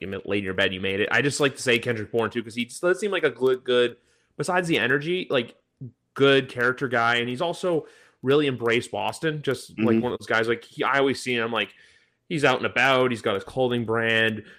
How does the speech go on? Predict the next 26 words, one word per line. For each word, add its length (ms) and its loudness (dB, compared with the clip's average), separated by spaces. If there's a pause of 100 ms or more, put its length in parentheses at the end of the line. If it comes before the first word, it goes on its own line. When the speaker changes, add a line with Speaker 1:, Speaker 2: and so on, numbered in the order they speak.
(180)
Speaker 1:
He's 460 -6 (240)
usually 340 2
at 60 0
Celtics 380 0
games. 380 2
There, 220 4
there's 160 0
a 60 2
one 140 2
Italian 380 0
place 240 0
in 40 -6
the 60 -2
North 300 0
End 220 -2
that 140 0
I 120 2
went 220 -6
to 80 -10
when 140 -8
I 60 -4
was 120 -8
there 120 -2
last 320 -4
year 140 0
that 360 -2